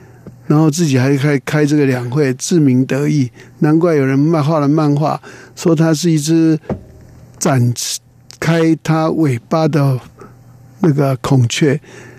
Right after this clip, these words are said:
可是有人拿镜子在后面照，照他，说发现他屁股光光，没穿内裤啊，就很难看嘛。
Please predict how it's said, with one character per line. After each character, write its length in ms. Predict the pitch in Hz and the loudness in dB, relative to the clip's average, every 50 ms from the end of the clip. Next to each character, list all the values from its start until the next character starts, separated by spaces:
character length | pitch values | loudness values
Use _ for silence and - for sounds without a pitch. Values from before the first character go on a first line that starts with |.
| - - - - | -20 -14 -8 -4
可 160 | - - 139 | -2 0 0
是 340 | 123 - - 214 202 185 160 | 0 0 0 2 2 2 4
有 140 | 143 131 | 2 2
人 240 | 139 135 135 143 147 | 2 2 2 2 2
拿 180 | 139 135 139 156 156 151 - | 2 2 0 -2 -4 -4 -4
镜 280 | - 220 196 160 135 127 | -2 0 2 2 2 0
子 100 | - - | -4 -6
在 240 | - - 160 147 | -4 -2 0 0
后 140 | 143 170 165 | 2 2 2
面 200 | 160 160 151 143 | 2 2 2 0
照， 320 | 131 - 196 160 147 135 131 | 0 -2 -2 -2 -2 -2 -4
照 220 | 139 - 165 147 | -4 -2 -2 -2
他， 220 | 139 135 151 147 151 | -2 -2 -2 -2 -2
说 220 | 139 160 151 151 156 | -2 -2 -2 0 0
发 100 | 160 160 | 0 0
现 100 | 151 160 | 0 0
他 140 | 156 160 160 | 0 0 -2
屁 260 | - - - 233 175 | -2 -2 0 0 0
股 240 | 139 - - - - | -2 -4 -8 -8 -6
光 260 | - - 143 147 147 135 | -4 -2 0 0 0 0
光， 260 | - 139 135 139 139 - - - - - - - | -2 -2 -2 -4 -4 -8 -12 -20 -20 -8 -2 0
没 160 | 170 156 147 | 2 2 2
穿 260 | 139 - 160 147 151 151 | 2 0 0 0 2 2
内 140 | 143 135 127 | 2 0 -2
裤 240 | - - 165 156 - - - - - - | -2 -2 -4 -4 -4 -6 -10 -20 -12 -6
啊， 180 | - - 147 131 - - - - - - - | -4 -4 -4 -6 -10 -14 -16 -14 -14 -16 -8
就 160 | - - 175 143 | -2 0 2 4
很 140 | 131 135 | 4 4
难 160 | 131 135 151 165 | 4 4 2 2
看 180 | 185 185 156 | 2 2 2
嘛。 220 | 139 127 127 - | 0 -2 -2 -6